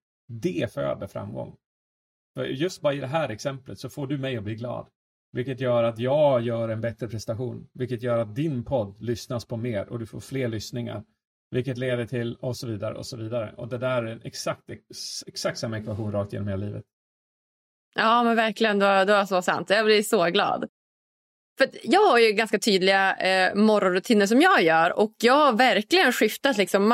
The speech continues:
Speaker 2: mindset från att gå från liksom prestationsduktig flicka, eh, personen till att fokusera lite mer på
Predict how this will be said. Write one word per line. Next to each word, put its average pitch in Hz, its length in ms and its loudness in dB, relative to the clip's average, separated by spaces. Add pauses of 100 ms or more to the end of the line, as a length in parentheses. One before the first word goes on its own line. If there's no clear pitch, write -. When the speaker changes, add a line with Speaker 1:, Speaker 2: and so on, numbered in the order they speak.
Speaker 2:
mindset 208 380 2
från 262 360 6
att 185 200 -2
gå 226 300 4
från 180 680 2
liksom 185 260 0
prestationsduktig 202 1040 2
flicka, 196 840 0
eh, 175 440 2
personen 269 880 4
till 294 380 4
att - 300 -2
fokusera 190 640 2
lite 196 240 0
mer 175 240 4
på 190 380 2